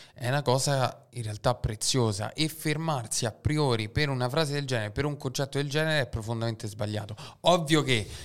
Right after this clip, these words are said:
se c'hai delle problematiche irrisolte dal punto di vista relazionale, forse è meglio cercare di trattare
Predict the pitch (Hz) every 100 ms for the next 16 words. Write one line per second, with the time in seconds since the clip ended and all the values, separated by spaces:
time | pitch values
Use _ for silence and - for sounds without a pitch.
0 | - - 127 - 165 170 147 139 135 131
1 | 151 143 117 113 - 170 175 175 147 127
2 | 104 110 104 156 147 143 135 - 113 117
3 | 139 147 - 185 175 120 104 113 135 127
4 | 135 135 - 147 131 117 127 131 104 113
5 | - 127 120 107 107 - 110 - 160 113
6 | 101